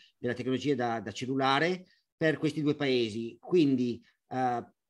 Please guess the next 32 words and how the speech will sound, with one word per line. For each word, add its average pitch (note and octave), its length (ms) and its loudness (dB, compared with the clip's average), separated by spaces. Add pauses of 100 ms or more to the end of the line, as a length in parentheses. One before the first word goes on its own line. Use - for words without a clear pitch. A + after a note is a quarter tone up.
l'accesso D3 520 2
a E3+ 60 4
internet F3+ 420 2
dal D3 100 0
punto C#3+ 160 -2
di D#3 60 0
vista D3 140 0
delle C#3 120 4
imprese D3+ 640 2
è C#3+ 320 2
agevole C#3+ 840 2
per B2+ 260 -6
tutti F3 640 0
in B2+ 100 2
Romania B2+ 540 0
e B2 100 0
a G#2+ 120 -4
Cuba, E3+ 500 2 (280)
l'accesso C#3 680 -2
di, D3 420 2
mm, C3 600 -4
scambi C#3+ 480 -2
commerciali, C#3+ 680 0
di C3 460 2
magari B2 400 -2
piattaforme B2+ 560 -4
di B2 80 -2
comunicazione, B2+ 640 -2
potrebbe A2+ 260 -6
essere A2+ 220 -8
WhatsApp, A2+ 480 -8
WeChat, A#2 640 -8